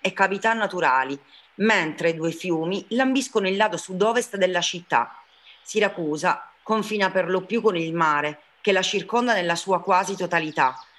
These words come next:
mostrando affascinanti promontori, baie, piccole isole e penisole.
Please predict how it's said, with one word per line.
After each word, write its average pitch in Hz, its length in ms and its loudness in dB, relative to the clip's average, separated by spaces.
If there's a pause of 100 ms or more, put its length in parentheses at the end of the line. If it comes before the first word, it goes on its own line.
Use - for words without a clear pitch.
(240)
mostrando 165 600 0
affascinanti 202 720 -2
promontori, 170 920 0
baie, 151 720 0
piccole 208 400 -2
isole 160 640 -2
e 196 120 0
penisole. 127 720 -4